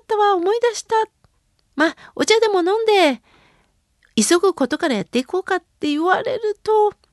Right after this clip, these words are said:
気持ちにも余裕が出てきますよね。人生に答え、考え、知識も必要なんですが、ちょっとそこからはみ出て、人間として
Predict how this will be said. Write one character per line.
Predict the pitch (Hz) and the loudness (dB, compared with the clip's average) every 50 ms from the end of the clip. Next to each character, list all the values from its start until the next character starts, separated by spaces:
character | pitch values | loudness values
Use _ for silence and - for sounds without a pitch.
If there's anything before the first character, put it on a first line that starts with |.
| _ _ _ - | _ _ _ -8
気 | - 226 208 | -4 -2 0
持 | 208 214 214 | 0 0 -2
ち | 208 - 247 262 | -4 -6 -8 -8
に | 285 311 330 | -6 -4 -4
も | 320 302 294 269 254 240 220 | -4 -2 -2 -2 -2 -2 -4
余 | 190 180 208 214 220 233 | -4 -2 -2 -2 -2 -4
裕 | 269 285 302 311 311 | -4 -6 -6 -6 -6
が | 311 311 311 311 294 | -8 -8 -8 -8 -8
出 | - 320 320 | -8 -10 -8
て | - 311 302 269 | -8 -8 -10 -10
き | _ - - 233 | _ -14 -12 -10
ま | 247 262 254 | -10 -10 -10
す | - - - | -10 -10 -10
よ | 226 220 220 | -8 -8 -6
ね。 | 220 233 262 269 - _ _ _ _ _ _ _ _ _ _ _ _ _ _ _ _ _ _ _ _ _ _ - | -6 -6 -6 -6 -8 _ _ _ _ _ _ _ _ _ _ _ _ _ _ _ _ _ _ _ _ _ _ -4
人 | 214 233 254 254 | 0 0 0 0
生 | 233 - 247 226 220 208 | 0 -2 -2 -2 -2 -2
に | 202 202 226 240 240 - _ _ _ _ _ _ _ _ _ _ _ _ _ _ - | -2 -2 -2 -2 -2 -4 _ _ _ _ _ _ _ _ _ _ _ _ _ _ -10
答 | - 185 - - 240 247 226 | -10 -8 -4 -2 -2 -2 -2
え、 | 202 - _ - _ _ _ _ _ _ _ _ _ _ _ - - | -2 -6 _ -20 _ _ _ _ _ _ _ _ _ _ _ -10 -4
考 | - 214 226 240 240 240 | -2 -2 -2 -2 -2 -4
え、 | 233 226 190 - 269 _ _ _ _ _ _ _ _ _ | -4 -4 -4 -8 -10 _ _ _ _ _ _ _ _ _
知 | - - 370 392 | -2 0 2 2
識 | - 415 370 - 349 330 | 2 0 -2 -2 -2 -2
も | 302 294 277 | -2 -2 -4
必 | - - - - 330 | -6 -6 -4 -4 -2
要 | 349 359 359 | -2 -2 -2
な | 339 339 339 330 | -2 -2 -4 -4
ん | 311 302 | -6 -6
で | 294 311 302 | -6 -6 -8
す | - - - 311 302 | -8 -8 -8 -8 -6
が、 | 311 339 349 359 349 - - - - - - _ _ _ _ _ - | -4 -2 -2 -2 -4 -6 -12 -20 -20 -20 -20 _ _ _ _ _ 0
ち | - 539 | 0 0
ょ | 523 | 0
っ | _ - | _ -2
と | - 359 | -8 -6
そ | - - 330 311 | -4 -4 -6 -4
こ | - 349 339 | -4 -6 -4
か | - 370 359 | -2 -2 -2
ら | 359 339 | -2 -2
は | 311 - - 294 | -6 -6 -6 -4
み | 320 359 392 403 | -4 -4 -4 -2
出 | - 440 427 | -2 -2 -2
て、 | - - 311 226 - _ _ _ _ _ _ _ _ _ _ _ - | -2 -2 -4 -4 -4 _ _ _ _ _ _ _ _ _ _ _ -6
人 | 214 208 240 254 269 277 277 277 | -2 0 2 2 2 0 -2 -2
間 | 285 294 285 277 | -2 -2 -4 -4
と | 269 - 285 285 | -6 -6 -6 -6
し | - - | -8 -8
て | - 311 311 330 | -6 -4 -6 -6